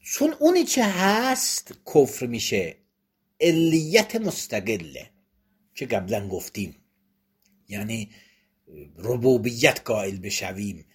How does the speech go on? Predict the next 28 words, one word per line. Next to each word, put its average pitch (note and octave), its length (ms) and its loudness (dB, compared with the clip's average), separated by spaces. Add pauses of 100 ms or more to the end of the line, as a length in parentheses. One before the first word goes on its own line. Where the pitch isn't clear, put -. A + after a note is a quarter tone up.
(340)
به G#3+ 80 -4
این G#3+ 440 -2 (240)
کواکب، F#2 600 -4 (160)
علت A#2 420 0
مستقل A2+ 560 -2
بشوند، E2 600 -8
چه D#3+ 140 0
به C#3 80 0
شکل - 340 -2 (100)
تفویض، - 640 -4 (100)
چه C3+ 120 -4
به A2+ 120 0
شکل G#2 420 -6 (320)
تعطیل B2+ 680 0
خدا، D#3 580 0 (440)
چه D3+ 120 -6
به C#3+ 80 -4
شکل D3 320 0
انکار G#2+ 540 -4
ثانیه. - 540 -12 (1300)
و D3+ 140 6
بالجم-، A2 640 4
اذ G#3 200 4
لیس D#3 340 4
المراد B2 500 2
العلیت F#2 800 -6
التامه، E2 560 -14
چون F#3+ 260 -2